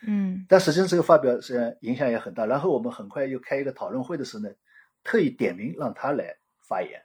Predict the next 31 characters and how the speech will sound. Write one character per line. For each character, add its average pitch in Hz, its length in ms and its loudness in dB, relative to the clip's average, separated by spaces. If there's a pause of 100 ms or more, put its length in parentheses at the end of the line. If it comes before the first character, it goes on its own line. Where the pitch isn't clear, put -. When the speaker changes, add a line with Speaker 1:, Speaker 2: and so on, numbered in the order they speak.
(120)
Speaker 1:
嗯。 190 440 -4
Speaker 2:
就 - 260 -6 (180)
关 104 180 -4
于 104 40 -6
这 - 100 -10
个 101 60 -8
权 - 200 -8
责 - 80 -8
发 - 160 -8
生 226 160 -6
制 208 140 -8
来 - 140 -10
发 - 200 -10
言。 - 160 -14 (680)
那 165 100 2
么 170 100 8
以 135 160 6
后 160 380 4
银 143 160 8
行 165 140 6
就 - 100 2
很 123 160 2
快 226 140 8
就 226 100 8
推 294 540 0
权 - 180 0
责 107 80 6
发 - 140 6
生 - 120 -6
制 - 120 -14
了。 - 120 -16